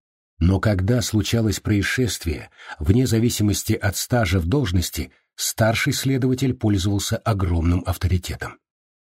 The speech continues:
Получить право занять этот пост мог только человек из состава отдела особо опасных преступлений, расследующего исключительно кровавые и громкие дела, такие как убийство, ограбление, поджог или изнасилование –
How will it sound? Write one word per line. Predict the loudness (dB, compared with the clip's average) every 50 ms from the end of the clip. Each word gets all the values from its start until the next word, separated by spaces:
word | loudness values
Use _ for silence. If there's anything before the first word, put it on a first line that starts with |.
| _ _ _ _
Получить | 4 4 4 4 4 2 -2 -2 0
право | 0 0 2 2 2 0 2
занять | 2 2 2 2 2 0 0 -2
этот | -2 -2 -2 -4 -2
пост | -2 -2 -2 -2 -4 -8 -16 -20 _ _ _ _ _ _ 0
мог | 0 0 0 0
только | 0 0 0 2 0 -2
человек | 0 0 0 2 2 2 2 0 0 0 -2
из | -2 -2
состава | -2 -2 -2 -4 -2 -2 -2 0 0 0 0
отдела | 0 0 0 0 2 2 0
особо | 0 -2 -4 -4 0 -2 0 2 2 0
опасных | 0 0 -2 -2 0 -2 -2 0 0
преступлений, | 0 -2 0 0 -2 -2 0 0 0 0 -2 -4 -8 -12 _ -20 -20 -20 -20 _ _ _
расследующего | 2 2 2 2 2 0 2 2 2 2 0 0 0 0 0 0
исключительно | 0 -2 -4 -4 0 0 0 0 0 -2 -4 -2 0 2 2 2 0
кровавые | 0 0 2 2 2 2 2 2 2 0 0 0
и | 0 -2 -2
громкие | 0 0 2 0 0 0 0 0 0
дела, | 0 0 0 0 0 -2 -4 -6 -12 _ _ _ _ _ _ _
такие | -2 0 2 4 2 2 4
как | 2 0 0 2
убийство, | 0 2 2 2 2 0 -2 0 0 0
ограбление, | 0 0 -2 0 2 2 2 2 2 2 2 2 2 2 0 0
поджог | 0 0 0 0 0 0 2 2 2 0 -2 -10 _ _ _ _
или | 2 4 4 4 2 2 0
изнасилование – | 2 2 0 0 0 0 0 0 0 2 0 0 -2 -6 -8 -12 -12